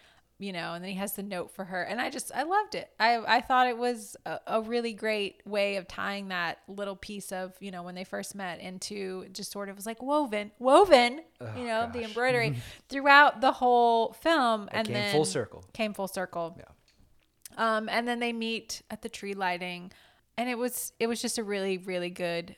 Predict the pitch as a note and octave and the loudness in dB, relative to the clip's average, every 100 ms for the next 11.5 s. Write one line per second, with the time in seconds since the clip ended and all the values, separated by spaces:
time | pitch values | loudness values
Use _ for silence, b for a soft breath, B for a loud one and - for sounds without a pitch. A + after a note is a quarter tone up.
0 | _ - F#3+ F3+ E3+ E3+ E3+ - _ _ | _ -14 -8 -4 -4 -4 -8 -12 _ _
1 | _ - F3 E3 E3+ E3+ - F3 F3 D3+ | _ -6 -6 -6 -10 -16 -10 -6 -6 -8
2 | - - _ - D#3+ D#3 G3 A#3 A3+ C#3 | -12 -16 _ -2 -2 0 -2 -2 0 0
3 | A#2 G#2+ A2 A2 G#2+ A#2+ - - - C#3 | 0 -4 -6 -8 -8 -10 -14 -20 -12 -8
4 | E3+ G#2+ G2+ F2+ F2+ - E2 E2 E2+ E2 | -6 -8 -12 -12 -14 -16 -16 -16 -16 -16
5 | E2 F#2 _ A#2 F#2+ G#2 D3 D#3 C3 G#3+ | -18 -20 _ -16 -12 -8 -8 -8 -2 -2
6 | G#3 F3 C3 D3 C3 - F#2+ A#2+ B2 - | -2 -6 0 0 0 -4 -12 -12 -12 -12
7 | - b b b b b F#3 F#3 E3+ F3 | -12 b b b b b 0 0 -4 -6
8 | F3+ F#3 D3 C3+ A2+ A#2+ B2 A#2 G#2 G#2+ | -4 -4 -8 -8 -4 -4 -4 -6 -10 -12
9 | G2 G2+ G2 G#2+ G2+ A#2+ C3+ G#2 - A2+ | -12 -12 -14 -12 -10 -10 -10 -12 -12 -12
10 | F3+ - G#2+ A2+ A2 F#2+ A2 F2 C3+ G#2+ | -12 -12 -10 -10 -8 -8 -10 -10 -10 -10
11 | F#2 F2 F2+ E2+ F2 | -12 -14 -16 -16 -14